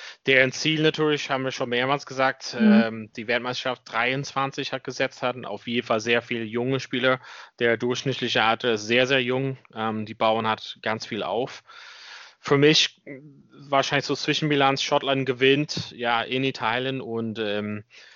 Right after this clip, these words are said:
Speaker 1: ja, weiß nicht, ob man verlieren sagen kann, äh, dass das Spiel weggibt, sozusagen, zu Hause
Speaker 2: Mhm.
Speaker 1: gegen Frankreich. Ich fand auch, ja, wie, wie du gerade sagst, Vivian, dass, ähm,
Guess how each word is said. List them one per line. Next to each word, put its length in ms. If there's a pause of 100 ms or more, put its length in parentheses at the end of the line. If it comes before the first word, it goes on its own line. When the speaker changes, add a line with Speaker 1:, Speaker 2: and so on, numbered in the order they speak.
(600)
Speaker 1:
ja, 260 (600)
weiß 240
nicht, 160
ob 120
man 140
verlieren 880
sagen 300
kann, 340
äh, 300
dass 240
das 160
Spiel 340
weggibt, 520
sozusagen, 760
zu 140
Hause 260
Speaker 2:
Mhm. 40
Speaker 1:
gegen 160
Frankreich. 520 (760)
Ich 100
fand 160
auch, 400
ja, 340
wie, 300
wie 60
du 160
gerade 180
sagst, 240
Vivian, 220
dass, 340
ähm, 400